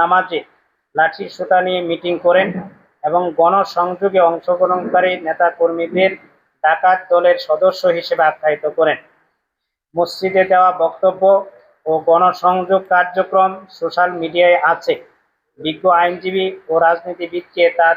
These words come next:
দেখে নেওয়ার অনুরোধ করছি। আমরা এই ধরনের অশোভন মন্তব্য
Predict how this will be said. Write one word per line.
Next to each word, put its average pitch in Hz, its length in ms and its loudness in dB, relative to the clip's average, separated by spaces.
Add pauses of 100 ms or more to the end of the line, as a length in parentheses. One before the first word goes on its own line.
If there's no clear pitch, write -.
দেখে 170 280 -2 (4000)
নেওয়ার 180 320 2 (120)
অনুরোধ 185 400 0
করছি। 151 320 -4 (1120)
আমরা 180 360 2 (340)
এই 175 100 0
ধরনের 190 400 2 (140)
অশোভন 175 400 0 (100)
মন্তব্য 175 400 0